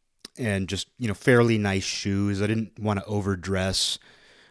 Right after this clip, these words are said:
but I wanted to look like somebody who belongs in an office. And then when I realized that nobody cared and I was already accepted there, then I loosened up a little bit. But there is something to looking the part. There is something to that decoration.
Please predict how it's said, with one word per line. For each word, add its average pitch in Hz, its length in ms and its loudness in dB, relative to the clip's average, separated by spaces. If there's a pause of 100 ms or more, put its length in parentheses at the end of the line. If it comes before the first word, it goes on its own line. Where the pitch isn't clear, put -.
(100)
but 117 100 6
I 110 60 6
wanted 110 400 2
to 110 100 -2
look 104 500 0
like 101 200 -8
somebody 95 380 -2
who 92 120 -6
belongs 90 600 -4
in 85 80 -8
an 85 100 -6
office. 98 760 -2
And 104 280 -2
then 101 140 0
when 101 100 -2
I 95 60 -2
realized 101 760 0
that 98 140 -4
nobody 92 340 -4
cared 131 640 4 (340)
and 101 140 0
I 98 60 2
was 98 180 2
already 98 340 4
accepted 104 640 0
there, 104 400 2 (380)
then 110 240 4
I 95 200 0
loosened 98 540 -2
up 98 200 -2
a 104 40 0
little 92 280 -2
bit. 87 280 -2 (160)
But 113 140 -2
there 127 180 8
is 156 140 8
something 107 460 2
to - 100 -4
looking 92 400 -2
the 87 80 -2
part. 87 400 -2
There 101 160 0
is 107 100 0
something 98 460 -4
to 95 140 -8
that 85 340 -6
decoration. 82 960 -4